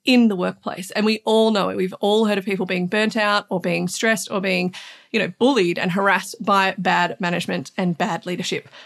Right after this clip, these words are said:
You do not want to be that. You do not want to have those things be coming out about your business. So today I'm gonna go through ten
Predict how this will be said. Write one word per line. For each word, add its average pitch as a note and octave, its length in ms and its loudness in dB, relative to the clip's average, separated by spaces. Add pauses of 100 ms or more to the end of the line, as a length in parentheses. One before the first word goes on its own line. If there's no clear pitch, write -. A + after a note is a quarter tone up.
(200)
You A#3 180 4
do A#3 80 2
not F#3 100 4
want E3 100 -2
to E3 40 -4
be E3+ 100 -2
that. - 180 -4
You F#3+ 80 -2
do F#3+ 100 -2
not F#3+ 120 -2
want A3+ 100 0
to G3 80 -2
have F#3+ 140 -6
those F#3+ 220 2
things F3+ 280 -6
be F3 120 -6
coming F#3+ 260 -4
out C#4 220 0
about F#3+ 200 -2
your F3+ 100 -6
business. A#3 300 -2 (300)
So - 160 2
today D#4 260 4
I'm G4+ 120 2
gonna D#4+ 120 0
go G#3 140 2
through G3+ 180 -6
ten B3+ 540 0